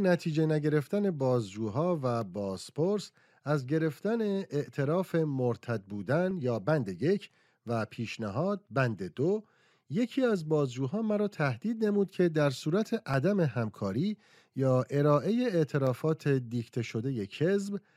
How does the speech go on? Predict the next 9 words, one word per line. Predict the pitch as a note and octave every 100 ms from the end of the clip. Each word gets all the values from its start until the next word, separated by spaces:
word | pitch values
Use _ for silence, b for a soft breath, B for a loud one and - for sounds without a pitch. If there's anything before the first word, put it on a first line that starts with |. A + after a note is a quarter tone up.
| b b
افرادی | - D#3 - F#3 B3 C4
را | B3
دارند | A#3 A3+ A3+
که | - D#3
به | D3
همسرم | B2+ C3 - G3+ A3
صدمه | - C#3 B2+ B2+ G3+
وارد | C3+ A2 G#2 F#2
نمایند | G2+ G2+ F#2+ F#2+